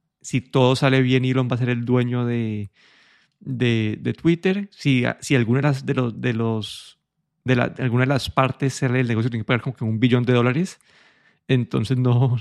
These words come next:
no, no es que tengan un, un incentivo de, de no seguir a hacer el negocio. Y acá quería, no sé, como que ya, pues, mencionar que había pasado esto.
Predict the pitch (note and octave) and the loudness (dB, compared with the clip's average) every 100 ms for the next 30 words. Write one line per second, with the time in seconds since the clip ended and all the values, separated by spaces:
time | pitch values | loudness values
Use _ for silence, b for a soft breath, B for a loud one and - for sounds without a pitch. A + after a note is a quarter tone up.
0 | B2+ A#2+ A#2 A#2+ A#2 C3+ B2 B2 B2 B2 | -2 -2 0 -2 -4 -4 -2 0 0 -2
1 | - B2+ B2+ C3 C3 A2+ - A#2 A#2 B2 | -2 -2 2 0 0 -2 2 2 4 2
2 | B2+ A#2+ A#2 A2 G#2+ G#2+ C3 A#2+ B2+ B2 | 2 0 -2 -4 -4 -4 -6 -6 -8 -6
3 | B2+ A#2+ A2 C3+ E3+ G3+ _ B B B | -4 -2 -2 -2 -2 -4 _ B B B
4 | B B B B B F3+ F#3 - D3+ D3 | B B B B B -4 -4 -2 -4 -2
5 | F#3 E3 F3 E3+ E3+ - _ _ _ - | -4 -2 -2 -2 -6 -10 _ _ _ -4
6 | D3 E3 D3 C#3+ C3 C3 A2 A#2+ B2 C#3+ | -2 -2 -2 -2 -2 -2 -2 -2 -2 -6
7 | B2+ D3 C#3 A#2 G#2+ C#3 C#3 C3 A#2+ B2 | -2 -2 0 -2 -2 -4 -4 -4 -2 -2
8 | D3 - G3 - | -2 -4 -8 -8